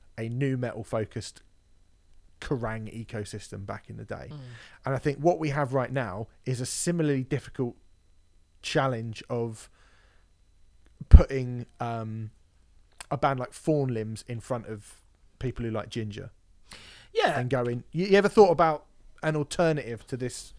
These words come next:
Speaker 1: like, stuff that you're listening to, which is fairly rudimentary and not really that interesting. And I think that is, that is the challenge for, like, this type of music.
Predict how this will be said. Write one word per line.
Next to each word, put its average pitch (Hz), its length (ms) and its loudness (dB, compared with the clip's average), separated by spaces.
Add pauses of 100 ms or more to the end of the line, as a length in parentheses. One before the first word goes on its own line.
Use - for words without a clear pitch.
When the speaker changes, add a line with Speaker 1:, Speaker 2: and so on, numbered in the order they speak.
(440)
Speaker 1:
like, 120 440 -4 (1120)
stuff - 360 -6
that 127 120 -8
you're 120 160 -6
listening 117 320 -8
to, 113 180 -10
which 113 220 -10
is 123 120 -12
fairly 123 600 -12
rudimentary 113 800 -6
and 110 160 -12 (380)
not 131 180 -10
really 117 200 -8
that 110 180 -8
interesting. 110 640 -12
And 131 100 -4
I 131 40 -2
think 143 340 -4
that 143 260 0
is, 120 300 -8 (420)
that 147 200 0
is 131 120 -8
the - 80 -16
challenge 104 680 -6
for, - 240 -8
like, 104 460 -8 (460)
this 113 260 -10
type 107 220 -8
of 104 60 -12
music. 107 480 -10